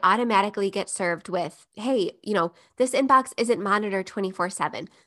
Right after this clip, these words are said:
Please feel free to call us or email us during open hours, and we'd be happy to help you." And then Facebook now makes it easier than ever to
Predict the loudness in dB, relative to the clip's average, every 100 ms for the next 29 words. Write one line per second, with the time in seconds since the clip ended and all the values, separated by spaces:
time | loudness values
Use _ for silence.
0 | _ -4 -2 0 -2 0 -2 0 2 2
1 | 2 -2 -2 -2 -2 0 0 0 -2 -4
2 | 0 0 2 0 2 0 -2 -4 -2 -2
3 | -4 -4 -6 -6 -2 -2 0 0 0 -8
4 | -20 _ -2 2 2 2 0 0 0 -2
5 | 0 2 2 2 -4 -6 -4 -6 -2 0
6 | 0 -2 0 0 2 0 -2 -2 0 0